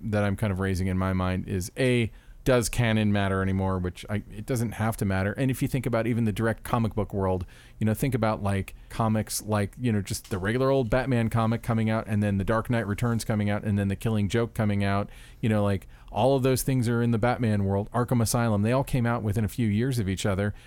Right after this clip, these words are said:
They don't have to coexist. They're all different stories. They're all different, you know, views in on a character that, that fans like. So they don't, there doesn't have to be a coherence, but I'm just interested in when fans demand something like the Snyder Cut,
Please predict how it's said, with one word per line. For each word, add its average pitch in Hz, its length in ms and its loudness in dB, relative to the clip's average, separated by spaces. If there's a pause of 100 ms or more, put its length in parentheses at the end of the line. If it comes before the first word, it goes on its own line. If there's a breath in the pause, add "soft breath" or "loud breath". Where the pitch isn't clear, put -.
(140)
They 143 100 0
don't 170 120 2
have 131 140 0
to - 60 -12
coexist. 127 720 0
They're 147 140 0
all 156 100 2
different 143 280 -2
stories. 147 360 0
They're 135 120 0
all 143 80 2
different, 139 560 -4 (200)
you 147 200 2
know, 120 420 2
views 139 460 0
in 127 100 2
on 123 140 2
a 120 80 -2
character 117 440 0
that, 98 300 -4
that 101 320 -4
fans 101 300 -2
like. 90 180 -4 (400 loud breath)
So - 280 0 (220 loud breath)
they 147 140 2
don't, 175 160 0
there 151 80 2
doesn't 160 220 2
have 147 260 0
to 147 80 0
be 127 140 2
a 113 60 2
coherence, 110 580 0 (240 loud breath)
but 123 100 2
I'm 127 80 2
just 117 220 -2
interested 120 680 0
in 113 460 0 (100)
when 120 320 0
fans 113 460 0
demand 107 500 2
something 104 460 0
like 101 300 -2
the 101 80 -4
Snyder 139 380 -2
Cut, 95 300 -2